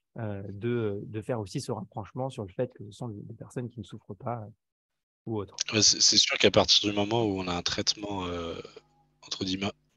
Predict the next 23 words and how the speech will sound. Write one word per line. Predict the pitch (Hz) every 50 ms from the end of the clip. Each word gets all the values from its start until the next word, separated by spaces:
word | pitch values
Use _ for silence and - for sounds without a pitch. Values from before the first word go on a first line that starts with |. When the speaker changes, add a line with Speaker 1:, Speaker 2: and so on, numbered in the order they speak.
| - 101
Speaker 2:
entre | 98 - - -
guillemets, | 101 95 101 101 104 98 -
indifférent | 104 104 104 107 104 - - - 123 110 113 117
vis-à-vis | 110 104 101 98 98
de | 95
la | 98 95
souffrance | - - - - - 104 95 -
des | - - 98 98
animaux, | 95 98 95 95 101 117 135 139 - - - - - -
à | -
partir | - 104 - - 135
du | 123 123
moment, | 123 123 120 120 120 120 123 123 123 123 - -
euh, | - 101 95 95 95 92 -
où | - 104 104
on | 101 95
réduit | 101 101 104 110 117 117
des | 110 107 101 98 104
humains, | 104 104 110 113 110 113 107 104 - _ -
euh, | 98 92 90 90 92
au | 95
statut | - - - - 95 - - 107
d'animal, | 101 95 92 90 92 101 107 120 120 113 110